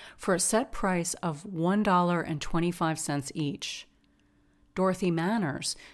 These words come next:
who worked for Luella from the mid-nineteen thirties, was one of the founding members, along with Catherine Albert and Gladys Hall. Dorothy recalled, "We came to eat and to dish, and it was a lot of fun."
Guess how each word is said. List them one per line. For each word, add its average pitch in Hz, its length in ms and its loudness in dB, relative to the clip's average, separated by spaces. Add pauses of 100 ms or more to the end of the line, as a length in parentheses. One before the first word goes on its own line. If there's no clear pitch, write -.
who 208 140 2
worked 226 280 2
for - 180 -2
Luella 151 420 -2
from 175 200 -4
the 160 80 2
mid-nineteen 160 640 0
thirties, - 640 -2 (380)
was 180 180 -2
one 185 200 2
of 277 80 2
the 311 80 0
founding 165 440 0
members, 160 680 -2
along 165 300 -2
with 151 140 -4
Catherine 151 440 -4
Albert 175 520 -2
and 165 140 -4
Gladys 156 460 -4
Hall. - 640 -2 (800)
Dorothy 269 340 2
recalled, 196 480 2
"We 170 100 -4
came 247 420 4
to - 240 -4
eat 165 300 0 (340)
and 175 240 4
to 180 120 -4
dish, 151 560 0 (120)
and 170 140 4
it 175 100 4
was 190 120 -2
a 185 60 4
lot 156 260 2
of 151 100 -2
fun." - 480 -2